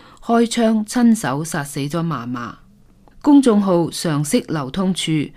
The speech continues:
為此發表咗一篇評論文章，題目係《恐怖嘅語文交付材料》，請你哋不要擊穿人倫嘅底線。文章話，語文導刊上邊刊載嘅紅蓋頭文末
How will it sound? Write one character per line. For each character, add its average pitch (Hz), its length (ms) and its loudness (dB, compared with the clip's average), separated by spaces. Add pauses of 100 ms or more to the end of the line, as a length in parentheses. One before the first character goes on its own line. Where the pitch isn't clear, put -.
(320)
為 196 180 2
此 196 280 -2
發 196 220 -4
表 165 200 -2
咗 160 200 -2
一 165 40 -4
篇 185 380 -2
評 147 220 -2
論 143 240 0
文 131 200 -4
章， 175 360 0 (800)
題 196 140 2
目 202 140 6
係 190 340 -2
《恐 202 400 0
怖 196 220 4
嘅 175 260 0
語 165 260 -2
文 147 280 -2
交 170 240 0
付 156 260 -4
材 143 280 -8
料》， 139 180 0 (680)
請 233 280 4
你 247 100 6
哋 175 220 2
不 165 100 -4
要 175 380 0
擊 220 240 -2
穿 196 380 0
人 147 260 -2
倫 139 180 -4
嘅 165 80 -4
底 151 240 -4
線。 160 400 -2 (540)
文 170 180 2
章 208 240 2
話， 151 300 -2 (420)
語 220 180 6
文 175 260 4
導 175 180 4
刊 190 260 2
上 180 240 0
邊 156 240 0
刊 165 340 0
載 180 220 0
嘅 160 260 -2
紅 160 300 -2
蓋 185 240 -2
頭 156 220 -4
文 139 220 -6
末 151 280 0